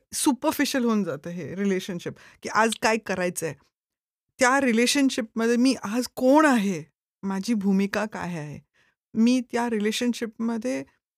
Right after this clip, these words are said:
कुठल्या भावनांनी उतरणार आहे, ह्याचा विचारच केला जात नाही. Am I going to still be that loving, kind, compassionate person? मी तोच, मी ती, तो किंवा ती व्यक्ती असणार आहे,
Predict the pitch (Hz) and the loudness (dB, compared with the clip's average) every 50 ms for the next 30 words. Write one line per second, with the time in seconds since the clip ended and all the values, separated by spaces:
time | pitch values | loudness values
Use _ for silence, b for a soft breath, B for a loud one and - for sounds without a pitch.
0 | _ _ - 269 - - - 262 269 285 254 254 233 214 220 240 247 247 254 254 | _ _ -8 -8 -8 -6 -4 -2 0 0 0 2 2 4 4 6 4 4 4 4
1 | 269 269 262 220 233 240 - - 247 254 254 247 240 226 208 196 185 151 - _ | 4 2 2 2 0 -2 2 4 4 4 6 6 4 4 2 0 -2 -4 -6 _
2 | _ _ - 226 226 - 269 262 254 247 214 - 220 226 240 233 - - 170 151 | _ _ -6 -4 -2 2 2 2 2 0 -2 -2 -2 -2 -2 -4 -4 -10 -8 -8
3 | 151 160 - 160 - _ _ - - _ _ _ _ _ _ _ _ _ _ _ | -8 -10 -10 -14 -18 _ _ -20 -20 _ _ _ _ _ _ _ _ _ _ _
4 | _ _ _ - 190 202 214 226 262 294 247 254 247 247 247 233 269 254 - - | _ _ _ -4 -2 0 2 2 2 2 2 4 4 2 2 0 -2 -8 -8 -4
5 | 226 233 233 226 208 185 190 202 196 190 - _ _ _ _ _ 185 196 190 185 | -4 -4 -2 -2 -6 -4 -4 -4 -4 -4 -8 _ _ _ _ _ -6 -6 -6 -6
6 | _ - - 190 190 185 175 196 185 185 190 190 185 190 - 180 175 175 180 180 | _ -12 -6 -4 -4 -2 -2 -2 -2 -2 -2 -4 -6 -6 -6 -6 -4 -4 -4 -6
7 | 175 175 175 - - 185 180 - 175 170 - - 180 180 170 175 - _ - - | -6 -8 -8 -8 -8 -10 -8 -8 -8 -10 -10 -12 -12 -12 -12 -14 -16 _ -14 -14
8 | 170 - - - - _ 214 208 214 226 233 214 196 _ _ _ _ - 247 262 | -14 -14 -18 -20 -20 _ -6 0 2 2 2 0 -2 _ _ _ _ 2 2 2
9 | 240 - - - - - _ _ _ _ _ - 190 226 220 - _ - 220 175 | 4 2 -6 -6 -8 -14 _ _ _ _ _ -6 -4 -4 -4 -4 _ -12 -12 -12
10 | - _ _ - 254 240 233 - - 226 214 226 220 220 - - 254 247 226 214 | -12 _ _ 2 2 2 2 2 -2 -4 -2 -2 -4 -4 -2 0 2 2 4 2
11 | 202 196 - _ - 262 247 196 196 - - 202 190 185 175 170 - | 2 0 -2 _ -8 -6 -6 -6 -6 -6 -8 -8 -8 -8 -8 -8 -10